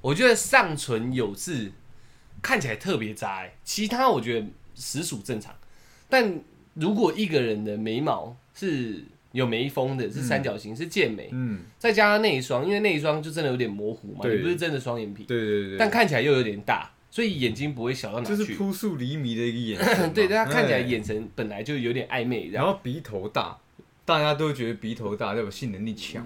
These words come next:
Speaker 1: 有，我不知道哪个大家是这样觉得啦，
Speaker 2: 呃，
Speaker 1: 但有这个说法，
Speaker 2: 有听过吧？
Speaker 1: 我知道，
Speaker 2: 对，
Speaker 1: 不要那么惊讶，
Speaker 2: 对，对，对。
Speaker 1: 我听过，
Speaker 2: 我
Speaker 1: 我听过。
Speaker 2: 想说你怎么没听过？
Speaker 1: <laughs> 我听过，
Speaker 2: 吓到。
Speaker 1: 我听过，
Speaker 2: 哎。
Speaker 1: 只是我没有认识这样的大家。
Speaker 2: 嗯。
Speaker 1: 然后鼻子如果有一点挺度，
Speaker 2: 嗯。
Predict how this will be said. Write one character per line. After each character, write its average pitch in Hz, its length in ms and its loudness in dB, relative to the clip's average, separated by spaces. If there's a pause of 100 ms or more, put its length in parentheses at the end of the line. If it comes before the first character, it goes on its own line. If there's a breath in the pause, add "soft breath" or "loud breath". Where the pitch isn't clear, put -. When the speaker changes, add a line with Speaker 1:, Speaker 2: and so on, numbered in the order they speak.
Speaker 1:
有， 123 180 0 (220)
我 123 140 -4
不 156 60 -4
知 220 60 4
道 220 100 6
哪 165 200 0
个 220 100 -2
大 156 180 4
家 131 160 2
是 127 80 -4
这 139 80 2
样 143 120 0
觉 110 160 -8
得 95 120 -6
啦， 73 80 -6
Speaker 2:
呃， 165 180 -2
Speaker 1:
但 156 220 0
有 143 120 8
这 220 120 6
个 190 100 6
说 175 180 4
法， 160 120 6
Speaker 2:
有 - 60 8
听 - 20 4
过 - 0 -
吧？ 107 60 2
Speaker 1:
我 127 60 2
知 160 60 2
道， 156 120 4
Speaker 2:
对， 180 120 6
Speaker 1:
不 - 40 10
要 220 40 8
那 233 80 8
么 220 80 4
惊 151 160 4
讶， 170 120 8
Speaker 2:
对， 123 60 6
对， 127 40 4
对。 156 60 4
Speaker 1:
我 156 100 6
听 202 160 4
过， 196 120 10
Speaker 2:
我 151 80 10
Speaker 1:
我 147 60 12
听 196 140 8
过。 - 20 4
Speaker 2:
想 156 140 6
说 139 100 6
你 143 80 4
怎 139 80 2
么 113 80 0
没 131 140 0
听 135 140 0
过？ 147 100 2
Speaker 1:
<laughs> 196 240 6
我 170 160 6
听 - 0 -
过， - 0 -
Speaker 2:
吓 196 160 6
到。 240 100 6
Speaker 1:
我 190 200 8
听 151 140 2
过， 147 120 4
Speaker 2:
哎。 147 240 6
Speaker 1:
只 104 80 0
是 202 80 6
我 233 120 10
没 160 120 6
有 170 60 6
认 170 140 4
识 147 140 -2
这 147 80 4
样 139 100 8
的 127 60 0
大 127 160 6
家。 123 160 2
Speaker 2:
嗯。 104 520 0
Speaker 1:
然 165 140 8
后 208 160 8 (460 loud breath)
鼻 196 180 4
子 233 220 6
如 160 100 6
果 156 140 8
有 127 100 8
一 147 60 4
点 160 180 2
挺 104 300 -4
度， 113 240 -4
Speaker 2:
嗯。 110 260 -4